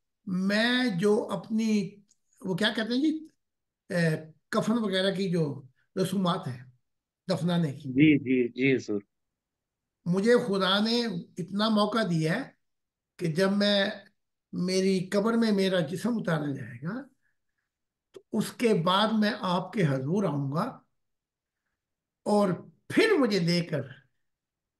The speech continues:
Speaker 1: फरिश्ते खुदा की तरफ चलाएंगे। तो
Speaker 2: वाह।
Speaker 1: आप सुना करें ना, वो जब ये, ये जितने भी हमारे मेंबर हैं, मैं अपने लेक्चर कई दफा सुनता हूँ,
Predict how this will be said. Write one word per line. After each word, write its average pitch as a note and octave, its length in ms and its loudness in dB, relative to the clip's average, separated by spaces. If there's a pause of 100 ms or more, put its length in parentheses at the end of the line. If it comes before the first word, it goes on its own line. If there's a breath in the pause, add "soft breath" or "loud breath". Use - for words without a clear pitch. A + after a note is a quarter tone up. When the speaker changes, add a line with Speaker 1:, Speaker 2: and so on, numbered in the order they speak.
(200)
Speaker 1:
फरिश्ते F3+ 560 0
खुदा D#3+ 280 -4
की D#3+ 140 -4
तरफ D3 180 -12
चलाएंगे। F3+ 340 -20 (2000)
तो C#3 160 10
Speaker 2:
वाह। A2 100 8
Speaker 1:
आप - 260 -4 (160)
सुना D4 280 4
करें G#3+ 300 0
ना, G#4+ 300 -2
वो F3 420 2
जब F#3 280 0
ये, F#3+ 440 0 (560)
ये G3 180 0
जितने G#3+ 480 -2
भी E4 180 4
हमारे G#3 400 2
मेंबर F#3+ 460 0
हैं, F3 360 0 (1000)
मैं A#3 140 2
अपने E4 380 0
लेक्चर B3+ 500 0
कई C#4 160 2
दफा C4 240 0
सुनता G#3+ 340 -4
हूँ, F#3+ 260 -10